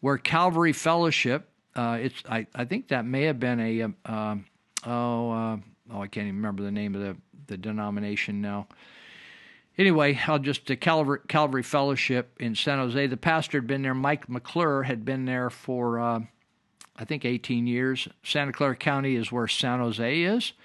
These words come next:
So it says San Jose Calvary Fe-, Fellowship, Mike McClure,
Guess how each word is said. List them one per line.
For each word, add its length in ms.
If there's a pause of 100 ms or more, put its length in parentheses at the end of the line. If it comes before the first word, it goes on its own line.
(520)
So 240
it 80
says 260
San 260
Jose 280
Calvary 420
Fe-, 480
Fellowship, 600
Mike 300
McClure, 600